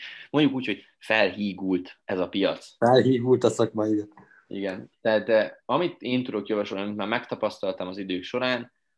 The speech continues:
Speaker 1: hogy sose az alapján válasszál mentort,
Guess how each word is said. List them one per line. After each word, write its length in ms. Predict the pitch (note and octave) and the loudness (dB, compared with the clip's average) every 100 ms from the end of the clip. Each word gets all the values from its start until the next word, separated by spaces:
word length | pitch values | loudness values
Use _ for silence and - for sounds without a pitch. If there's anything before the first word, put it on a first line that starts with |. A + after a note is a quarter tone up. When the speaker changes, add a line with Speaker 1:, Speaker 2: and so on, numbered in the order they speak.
| _ - | _ -2
Speaker 1:
hogy 380 | A2 G#2 G2+ _ _ _ _ | 2 2 -2 _ _ _ _
sose 480 | - E3+ E3 C#3+ - | -4 -2 0 -2 0
az 160 | A#2+ A#2 | 0 4
alapján 480 | A2 F#2+ F2+ F2 | 2 2 -2 -4
válasszál 580 | F#2 G2+ F#2 - - A1 | 0 0 -2 -6 -12 -10
mentort, 640 | - G#2+ A#2 A2 F#2+ - | -4 -4 -4 -4 -4 -6